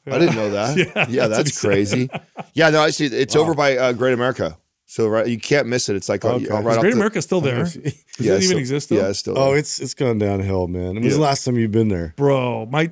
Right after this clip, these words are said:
Speaker 2: I, so
Speaker 3: There's,
Speaker 2: I
Speaker 3: like,
Speaker 2: haven't gone there.
Speaker 3: graffiti everywhere.
Speaker 2: Is it
Speaker 3: There's,
Speaker 2: really?
Speaker 3: like, yeah, etched in, like,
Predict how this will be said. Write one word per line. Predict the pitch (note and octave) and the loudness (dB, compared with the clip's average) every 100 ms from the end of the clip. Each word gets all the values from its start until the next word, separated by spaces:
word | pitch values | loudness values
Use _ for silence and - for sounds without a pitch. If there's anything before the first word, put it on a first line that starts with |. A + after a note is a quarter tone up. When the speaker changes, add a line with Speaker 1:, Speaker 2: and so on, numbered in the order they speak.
| D#3+ | -2
Speaker 2:
I, | D#3 | -2
so | E3 E3+ | -2 -4
Speaker 3:
There's, | D3 | 0
Speaker 2:
I | D3 | 2
Speaker 3:
like, | E3+ | 2
Speaker 2:
haven't | F3 F3 D3 | 2 0 0
gone | F3 | 2
there. | |
Speaker 3:
graffiti | D#3 C#3 C#3 | 2 2 0
everywhere. | C#3+ C#3+ C#3+ C#3 C3+ C3+ | 0 0 2 2 2 2
Speaker 2:
Is | C3 | 2
it | |
Speaker 3:
There's, | - D#3 | 2 2
Speaker 2:
really? | D3+ G3 | 2 2
Speaker 3:
like, | F#3 | 0
yeah, | A#2+ - | -2 0
etched | C#3 C#3 - - | 0 0 -4 -2
in, | C#3 C3+ C3 A#2+ | 2 2 2 0
like, | G#2 G2+ G2+ | 2 2 2